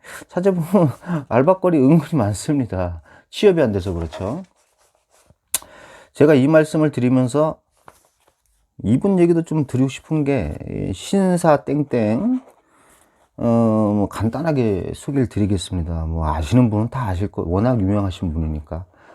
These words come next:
종잣돈 이백만 원으로 주식을 시작해요. 어, 주식이 상한선을 그리죠. 스마트 스토어를 시작해요.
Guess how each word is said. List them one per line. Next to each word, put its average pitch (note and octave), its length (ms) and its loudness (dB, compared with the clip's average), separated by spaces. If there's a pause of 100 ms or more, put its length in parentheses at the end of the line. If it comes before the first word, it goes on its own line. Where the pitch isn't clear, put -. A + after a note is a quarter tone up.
(100)
종잣돈 D#3+ 500 2
이백만 C3+ 400 4
원으로 B2 680 -2 (1000)
주식을 C3+ 380 2
시작해요. A2+ 640 -6 (280)
어, F2+ 280 -6
주식이 B2+ 360 0
상한선을 B2+ 500 0
그리죠. G#2 380 -2 (560)
스마트 G3+ 460 2
스토어를 C3 440 -2
시작해요. D#3 580 -6